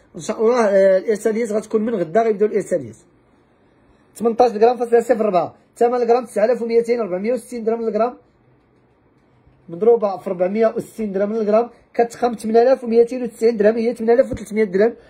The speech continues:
مية وستة وستين ألف ريال. مية وستة وستين ألف ريال كدير هاد لاكوغوميت اللي فيها ثمنطاش غرام فاصلة صفر ربعة مستعملة.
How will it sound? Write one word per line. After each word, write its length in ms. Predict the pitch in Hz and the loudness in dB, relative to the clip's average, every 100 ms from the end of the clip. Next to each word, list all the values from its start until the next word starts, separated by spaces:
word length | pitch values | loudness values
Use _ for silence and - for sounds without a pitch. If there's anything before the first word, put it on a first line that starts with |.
| _ 175 | _ 0
مية 140 | 226 | 0
وستة 220 | 247 254 | 0 -2
وستين 320 | 247 - 233 | -4 -2 -2
ألف 100 | 233 | -2
ريال. 180 | 147 107 - _ _ _ _ _ _ _ _ _ _ _ _ _ _ | -6 -12 -16 _ _ _ _ _ _ _ _ _ _ _ _ _ _
مية 280 | 185 247 - | 4 4 4
وستة 260 | 240 - 254 | -6 2 2
وستين 320 | 254 240 240 | 2 -2 0
ألف 120 | 233 | 2
ريال 160 | 214 220 | 2 4
كدير 220 | 220 220 | 4 4
هاد 60 | 214 | 2
لاكوغوميت 400 | 202 196 202 226 | 2 2 0 -2
اللي 100 | 190 | -2
فيها 120 | 214 | -2
ثمنطاش 360 | 202 196 247 | -2 -2 -2
غرام 220 | 175 214 226 | 0 -2 -2
فاصلة 200 | 208 214 | -2 -2
صفر 260 | - 180 | 0 -2
ربعة 260 | 175 165 220 | 0 0 -2
مستعملة. 460 | 214 - 185 139 | -6 -2 -2 -2